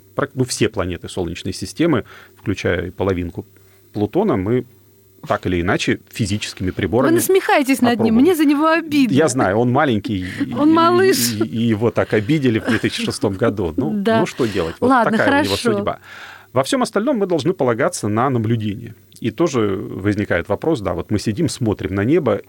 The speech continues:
Speaker 1: а потом начинаем рассказывать какие-то сказки про то, что там планета такая, планета сякая. Э, мы очень хорошо представляем себе,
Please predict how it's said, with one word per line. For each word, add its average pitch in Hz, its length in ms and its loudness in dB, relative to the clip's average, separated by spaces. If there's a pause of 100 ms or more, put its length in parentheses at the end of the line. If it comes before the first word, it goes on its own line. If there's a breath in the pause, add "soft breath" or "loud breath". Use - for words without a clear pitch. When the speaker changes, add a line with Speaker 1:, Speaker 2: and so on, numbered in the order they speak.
(100)
Speaker 1:
а - 100 -6
потом 139 260 -2
начинаем 104 340 -2
рассказывать 87 520 -4
какие-то - 300 -12
сказки - 460 -4
про 92 260 -6
то, 95 140 -10
что - 180 -14
там 92 480 -14
планета 90 380 -4
такая, - 340 -2
планета 101 400 -4
сякая. 139 460 -2 (920 loud breath)
Э, 113 280 2 (600)
мы 156 340 2 (100)
очень 151 380 2
хорошо 98 640 -4 (140)
представляем 101 640 -2
себе, 131 420 0